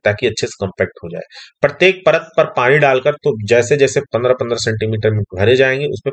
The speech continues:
पानी छिड़क छिड़क कर कुटाई भी करेंगे, मतलब दुरमुस से उसको कूटेंगे, ठीक है। मिट्टी की भराई भूमितल से कुछ ऊपर तक रखी जाती है। तो जैसे मान लिया हमने क्या किया, इधर मिट्टी पूरा भर दिया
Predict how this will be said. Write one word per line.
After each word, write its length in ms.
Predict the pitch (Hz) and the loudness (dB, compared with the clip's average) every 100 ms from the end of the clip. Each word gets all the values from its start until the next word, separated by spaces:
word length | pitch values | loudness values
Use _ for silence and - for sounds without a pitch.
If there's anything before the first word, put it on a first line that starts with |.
| - | -4
पानी 200 | 101 104 | -2 -2
छिड़क 220 | 104 98 - | -2 -4 -4
छिड़क 140 | 104 98 | -4 -2
कर 60 | - | -2
कुटाई 400 | - 98 95 98 | -4 0 0 0
भी 80 | 92 | 0
करेंगे, 300 | 101 120 143 | 0 0 -2
मतलब 300 | 127 135 104 | -2 -2 2
दुरमुस 360 | 98 104 107 | 0 0 -2
से 60 | 123 | -2
उसको 180 | 101 - | -4 -6
कूटेंगे, 460 | 98 - 95 90 - _ - - _ - | -4 -2 -4 -4 -10 _ -20 -20 _ 0
ठीक 120 | 139 | 2
है। 140 | 165 - _ - | 0 -2 _ -2
मिट्टी 360 | 131 151 - 208 | 0 0 0 0
की 140 | 202 | 2
भराई 360 | 151 135 139 175 214 _ - | 2 4 2 0 -6 _ -4
भूमितल 380 | 120 143 143 175 | 0 2 2 2
से 120 | 175 | 0
कुछ 300 | 170 185 180 - | -2 0 0 -2
ऊपर 240 | 139 160 151 | -4 0 0
तक 120 | 143 | 2
रखी 280 | 135 - 143 | 0 -2 0
जाती 300 | 139 135 143 | 0 0 -4
है। 80 | 156 | -6
तो 120 | 147 | 0
जैसे 240 | 123 113 | 0 2
मान 220 | 139 120 123 | 0 0 0
लिया 220 | 123 131 | 0 -2
हमने 240 | 110 113 | -2 -2
क्या 140 | 113 104 | 0 -2
किया, 200 | 120 135 113 | 0 -4 -2
इधर 220 | 117 117 | -2 0
मिट्टी 280 | 101 - 123 | -2 -4 -10
पूरा 260 | 101 104 | -2 -2
भर 180 | 98 90 | -2 -6
दिया 240 | - 87 | -10 -10